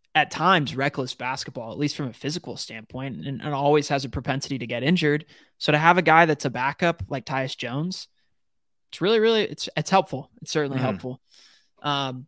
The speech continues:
Speaker 1: but yeah, man, the N B A is really fun right now, and now it's officially started 'cause we're past the Christmas Day mark.
Speaker 2: Yeah, now, now things get legitima-, legitimized. What's the word?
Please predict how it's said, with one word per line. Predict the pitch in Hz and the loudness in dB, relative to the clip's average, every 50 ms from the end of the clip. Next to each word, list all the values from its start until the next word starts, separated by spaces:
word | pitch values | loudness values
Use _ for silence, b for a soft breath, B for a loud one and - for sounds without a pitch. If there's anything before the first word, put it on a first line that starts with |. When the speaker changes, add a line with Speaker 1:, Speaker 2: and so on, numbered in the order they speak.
| _ _ _ | _ _ _
Speaker 1:
but | - 151 156 | 0 2 4
yeah, | 170 165 160 | 4 4 4
man, | 156 156 151 147 147 | 4 0 -2 -4 -4
the | - 147 | -2 -2
N | 147 156 160 | 0 0 2
B | 156 | 2
A | 156 151 | 2 2
is | 143 147 | 0 -2
really | 139 139 139 135 | -4 -4 -4 -4
fun | - 139 135 135 135 | -4 -4 -4 -4 -6
right | 135 131 127 | -6 -6 -6
now, | 131 131 131 131 127 127 135 156 - | -6 -8 -8 -8 -8 -10 -12 -12 -12
and | - 139 135 | -10 -8 -8
now | 135 131 135 131 | -6 -6 -8 -8
it's | 123 - | -8 -10
officially | 139 - - 135 - - 131 127 | -10 -6 -6 -4 -4 -4 -6 -6
started | - - - 131 135 131 123 - | -6 -6 -6 -4 -4 -4 -6 -8
'cause | - - 147 156 | -12 -12 -10 -10
we're | 123 127 | -10 -10
past | - 127 123 131 - - | -10 -10 -10 -10 -10 -12
the | 117 | -10
Christmas | - - 131 - - 123 123 - | -8 -8 -8 -8 -8 -12 -12 -10
Day | - 131 135 | -8 -8 -8
mark. | 131 120 95 110 - - _ _ _ _ _ _ _ - | -8 -8 -10 -14 -16 -20 _ _ _ _ _ _ _ -4
Speaker 2:
Yeah, | 110 107 98 76 69 67 78 | 2 2 4 4 4 0 -2
now, | 87 85 87 87 | -4 -6 -6 -4
now | 90 90 92 92 92 90 87 - | -2 -2 -2 -2 -2 -4 -6 -8
things | - - 107 92 92 92 90 82 - - | -8 -6 -6 -4 -4 -4 -6 -6 -6 -4
get | 98 87 85 - _ | -4 -4 -4 -6 _
legitima-, | - 113 117 107 98 107 95 90 87 87 87 90 - _ - | -14 -14 -12 -8 -4 -4 -4 -4 -4 -8 -8 -10 -12 _ -10
legitimized. | 104 107 101 101 95 92 - 117 110 104 101 101 101 98 - - - 104 92 90 87 87 87 85 82 - - - - b b b b b b b | -6 -4 -4 -4 -6 -4 -2 0 0 2 0 0 0 0 0 0 2 2 2 2 2 0 -2 -4 -6 -6 -10 -12 -12 b b b b b b b
What's | 107 113 - | -6 -6 -4
the | - 110 | -4 -4
word? | 92 92 95 98 107 101 | -4 -4 -4 -4 -6 -6